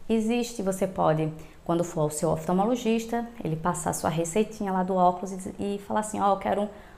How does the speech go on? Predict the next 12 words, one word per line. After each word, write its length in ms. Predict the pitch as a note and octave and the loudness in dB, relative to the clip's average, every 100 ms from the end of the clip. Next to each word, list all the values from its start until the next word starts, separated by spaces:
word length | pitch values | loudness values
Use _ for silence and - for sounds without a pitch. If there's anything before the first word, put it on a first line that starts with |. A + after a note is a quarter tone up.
| - - | -10 2
um 120 | C4 | 2
filtro 600 | C4 - - C4+ C4+ G#3+ | 2 -2 4 6 6 2
de 80 | G3+ | 2
luz 240 | F3+ F3 | 2 0
azul 320 | E3+ D#3 D#3+ E3+ | 0 -4 -4 -4
que 140 | E3+ | -4
já 420 | D3+ E3 F3 G#3 - - - - - | -2 2 2 0 -8 -14 -18 -16 -8
é 80 | D3 | -4
bom", 540 | D3 E3+ A#3 C4 C4 - - - - | 2 4 6 4 0 -8 -16 -18 -4
ou 160 | - F#3 | 4 4
"Eu 80 | F3+ | 4
quero 300 | F#3 F#3 | 2 2